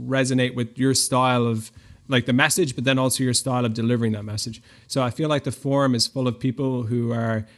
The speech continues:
you know, like to think about stuff, like to break it down, analyze it, like, look at it from different perspectives. And you can see that with a lot of the posts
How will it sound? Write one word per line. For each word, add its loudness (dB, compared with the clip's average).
you 0
know, 2
like 0
to 0
think 0
about 0
stuff, -2
like 0
to -4
break 0
it -4
down, 2
analyze 2
it, 2
like, 0
look 0
at -2
it 0
from -2
different -4
perspectives. -4
And 0
you 2
can 2
see 2
that 2
with 0
a 2
lot 0
of 0
the 0
posts -2